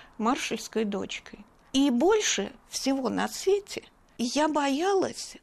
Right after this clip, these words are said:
когда, э, уже взрослела, я боялась, как бы мне что-нибудь,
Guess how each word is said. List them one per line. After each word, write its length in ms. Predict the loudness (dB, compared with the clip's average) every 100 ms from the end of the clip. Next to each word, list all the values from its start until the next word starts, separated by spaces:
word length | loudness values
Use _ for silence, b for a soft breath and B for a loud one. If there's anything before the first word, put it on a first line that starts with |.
| -2
когда, 600 | 0 2 2 2 2 -2
э, 440 | -4 -4 -4 -4 -2
уже 240 | 0 0 -2
взрослела, 840 | -2 -4 -2 2 4 4 2 -4 B B B 0
я 200 | 2 4
боялась, 520 | 2 2 2 2 2
как 200 | 0 2
бы 220 | 2 2 B B B -20 -20 -16 2
мне 300 | 4 6 4
что-нибудь, 800 | 2 2 4 4 2 0 -2